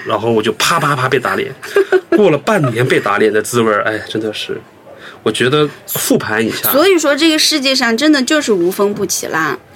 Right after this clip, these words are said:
Speaker 1: 所以前几天在宣传《浪客剑心》的时候，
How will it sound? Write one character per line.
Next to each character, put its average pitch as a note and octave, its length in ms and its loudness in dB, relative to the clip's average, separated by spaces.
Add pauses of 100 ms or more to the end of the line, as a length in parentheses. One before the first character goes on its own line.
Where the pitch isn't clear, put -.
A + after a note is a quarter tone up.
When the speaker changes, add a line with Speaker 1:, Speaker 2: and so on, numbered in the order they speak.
(340)
Speaker 1:
所 - 160 0
以 D#3+ 60 4
前 C3+ 240 0
几 B2 60 -2
天 A2+ 340 -2 (260)
在 A#2+ 240 -2
宣 C3+ 280 0
传 G2+ 260 -2 (320)
《浪 D3 180 2
客 B2+ 140 2
剑 C3+ 160 4
心》 C3 200 2
的 B2 60 2
时 G#2+ 160 -4
候， G2+ 200 -4